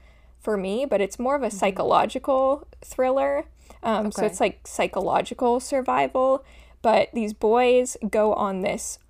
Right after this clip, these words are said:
Speaker 1: walk, and basically they have to walk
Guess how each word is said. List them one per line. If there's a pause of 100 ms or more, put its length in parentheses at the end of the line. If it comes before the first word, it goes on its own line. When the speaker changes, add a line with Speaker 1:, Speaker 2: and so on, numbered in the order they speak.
Speaker 1:
walk, (380)
and
basically
they
have
to (100)
walk